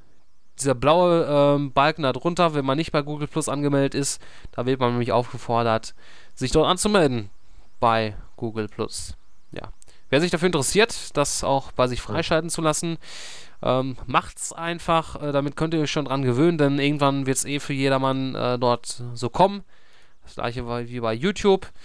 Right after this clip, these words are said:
Ja, so könnt ihr euch wenigstens schon mal ein bisschen damit anfreunden. Ja, ist aber jetzt nicht so ein dramatischer, ähm, Designwechsel wie,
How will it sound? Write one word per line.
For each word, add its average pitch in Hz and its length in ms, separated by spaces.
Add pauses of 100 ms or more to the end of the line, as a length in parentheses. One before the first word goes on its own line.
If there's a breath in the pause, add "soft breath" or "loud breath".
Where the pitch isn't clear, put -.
(520 loud breath)
Ja, 117 260
so 139 200
könnt 143 200
ihr 143 60
euch 135 200
wenigstens 139 180
schon 135 80
mal 127 60
ein 127 60
bisschen 127 440 (1160 loud breath)
damit 120 320
anfreunden. 110 520 (180)
Ja, 107 180
ist 139 180
aber 156 140
jetzt 151 120
nicht 160 140
so 160 100
ein 147 120
dramatischer, 135 920
ähm, 120 320
Designwechsel 135 840
wie, 131 280